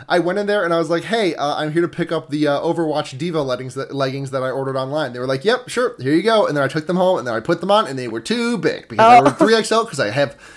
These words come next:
Speaker 1: 'cause I have self-esteem issues and I think that I'm fatter than I am. <laughs>
Speaker 2: Well, I mean, it's, it's the better alternative of them not fitting, you know?
Speaker 1: Yes, yes, definitely. It's just weird 'cause I'm not used to things being too big for me.
Speaker 2: Mm,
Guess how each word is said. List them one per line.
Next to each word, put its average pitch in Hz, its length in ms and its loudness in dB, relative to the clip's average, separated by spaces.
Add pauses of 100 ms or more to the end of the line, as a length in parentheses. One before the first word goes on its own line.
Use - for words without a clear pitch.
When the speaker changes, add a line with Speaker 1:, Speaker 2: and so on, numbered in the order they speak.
(140)
Speaker 1:
'cause 175 100 2
I 226 140 8
have 143 160 2
self-esteem 196 560 0
issues 196 300 2
and 139 120 0
I 117 80 2
think 160 200 2
that 151 80 2
I'm 113 100 0
fatter 202 300 6
than 208 160 4
I 180 140 6 (140)
am. 156 220 -2
<laughs> - 80 -12
Speaker 2:
Well, 285 480 6 (220)
I 247 80 6
mean, 214 440 2 (880)
it's, 208 320 0
it's - 380 0 (160)
the 214 160 0
better 196 320 6
alternative 156 600 2
of 185 140 -8
them 151 180 0
not 139 180 -2
fitting, 139 400 0
you 190 100 4
know? 185 300 4
Speaker 1:
Yes, 185 380 4
yes, 208 260 6
definitely. 143 560 -2
It's 131 120 -6
just 160 180 -8
weird 156 340 -2
'cause 147 100 -4
I'm 147 100 0
not 156 160 -2
used 147 140 -6
to 143 60 -8
things 143 200 -6
being 135 180 -6
too 147 180 -6
big 147 320 0
for - 200 -18
me. 50 120 -20
Speaker 2:
Mm, 214 680 0